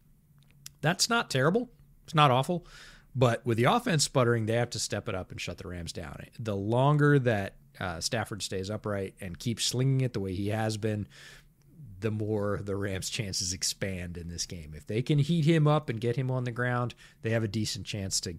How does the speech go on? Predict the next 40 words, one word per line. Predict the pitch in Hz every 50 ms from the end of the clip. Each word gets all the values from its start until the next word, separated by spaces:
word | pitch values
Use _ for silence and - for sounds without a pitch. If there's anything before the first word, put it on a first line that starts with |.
| - _ -
get | 110 107
out | 113 113 123
in | 147
front | - - - 107 104 -
and | 110 104
win | 101 98 95 95
this | 95 92 -
game. | - 90 78 78 80
They've, | 80 90 95 92 95 - - -
they've | 95 98 98
been | 110 123 123 -
picking | - 160 156 - 147 147 147
up | 143 143 151
a | 139
little | 143 147 143 135
bit | 143 139
of | 135 -
steam. | - - 139 135 135 135 127 127 - - - - - - -
If | - -
that | 110 107 107 -
continues | - 127 117 - 139 131 127 123 120 120 113 95 - - - -
and | 117 127 135 135 139 139 135
they | 135 135 143
can | - 147 139 139 127 123 - - _
sort | - - - 139 139
of | 135 120 113 - - - -
get | 127 123 123 -
Stafford's | - - 135 127 117 - 131 120 110 -
jersey | - - - 135 131 123 120 120 123 120
pretty | 113 - _ - - 131 123 117
dirty, | 110 117 120 120 120 117 113 - - - - - - - _ _ _ - - - - _ _ _ _ _ - - - - 107
they, | 113 117 - - -
they | 127 117
got | 107 113 104 95
a | 92
decent | 87 92 85 - 80
shot | - - 92 85 82
in | 80
this | 78 76 - -
one. | - -